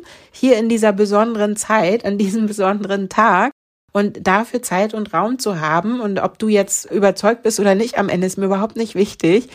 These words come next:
Aber es ist schön, das zu hören und zu spüren, was dir wichtig ist und was du zu sagen hast. Das mehr auszusprechen. Das tut natürlich einer Person auch gut, das zu sehen und nicht so sehr das Gefühl zu haben, sie muss ringen oder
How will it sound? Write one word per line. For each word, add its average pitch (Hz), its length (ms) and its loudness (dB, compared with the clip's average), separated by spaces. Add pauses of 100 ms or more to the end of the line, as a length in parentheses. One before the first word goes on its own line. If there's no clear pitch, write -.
(200)
Aber 190 140 -2
es 190 80 -4
ist - 60 -6
schön, 240 360 2
das 233 160 -6
zu 208 200 -4
hören 202 360 0
und 190 160 -6
zu 196 120 -8
spüren, 214 520 -2
was 196 160 -6
dir 202 220 0
wichtig 202 320 -4
ist 185 220 -6
und 180 120 -4
was 175 180 -4
du 190 120 -4
zu 180 180 -10
sagen 160 540 -4
hast. - 220 -8 (320)
Das 320 240 2
mehr 170 280 -2
auszusprechen. 147 840 -8 (720)
Das 175 200 0
tut 214 240 -2
natürlich 196 460 0
einer 190 100 0
Person 170 400 -2
auch 254 380 0
gut, 165 260 -4
das 165 160 -6
zu - 140 -12
sehen 190 500 0 (460)
und 185 120 -2
nicht 196 200 -4
so 202 80 -2
sehr 180 160 2
das 175 160 -2
Gefühl 196 360 -2
zu 190 200 -8
haben, 170 180 -4
sie 160 100 -4
muss 160 280 -4
ringen 220 480 2
oder 165 400 0